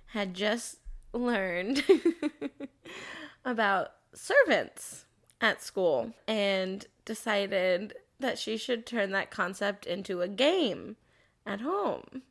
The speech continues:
So she gets home from school and she goes, "Pauline, Pauline, Pauline, I found about, about this really cool new job today." Rebecca's like, "Oh my gosh,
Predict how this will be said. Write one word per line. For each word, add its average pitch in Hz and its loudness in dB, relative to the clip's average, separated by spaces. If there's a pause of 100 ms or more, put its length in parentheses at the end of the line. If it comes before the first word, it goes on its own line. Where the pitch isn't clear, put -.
So - -4
she 226 -2
gets 214 0
home 208 -2
from 190 -10
school 359 -2 (320)
and 202 -8
she 202 -10
goes, 196 -6 (220)
"Pauline, 330 0
Pauline, 277 -2
Pauline, 285 2 (400)
I 240 -4 (180)
found 311 -2
about, 277 0 (500)
about 233 0
this 220 -4
really 285 2
cool 302 0
new 262 2 (340)
job 254 0
today." 202 -2 (380)
Rebecca's 208 -2
like, 180 -2
"Oh 190 -4
my 190 -4
gosh, 175 0